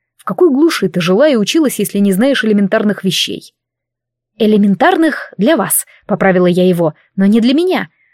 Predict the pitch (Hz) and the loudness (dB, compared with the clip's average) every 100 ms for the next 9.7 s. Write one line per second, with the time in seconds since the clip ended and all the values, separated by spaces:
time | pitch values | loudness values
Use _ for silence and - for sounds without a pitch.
0 | _ 202 190 269 415 247 - 202 214 - | _ 0 2 2 2 0 -2 0 0 -2
1 | 269 269 - - 247 233 214 - 240 247 | -2 -2 -4 -4 -2 0 -2 -2 -4 -2
2 | 220 214 269 302 214 180 196 240 233 233 | -2 -2 -4 -4 -4 -2 0 0 2 2
3 | 170 170 170 190 _ _ _ _ _ _ | 0 -2 -6 -10 _ _ _ _ _ _
4 | _ _ _ _ _ 151 196 - 285 - | _ _ _ _ _ -8 -6 -4 -4 -6
5 | - 214 214 - 185 165 294 254 180 190 | -6 -2 -2 -2 -2 0 0 0 -2 -2
6 | 160 170 180 220 170 - - _ _ - | -4 -4 -2 -2 -2 -8 -10 _ _ -6
7 | 226 196 196 - 202 - 185 - 185 214 | -2 2 0 0 -4 -2 -4 -2 0 0
8 | 302 - - 254 - 220 208 220 262 233 | 0 -2 -4 -2 -2 -2 0 -2 -2 -2
9 | 220 - 311 247 240 220 | -4 -2 -2 0 0 0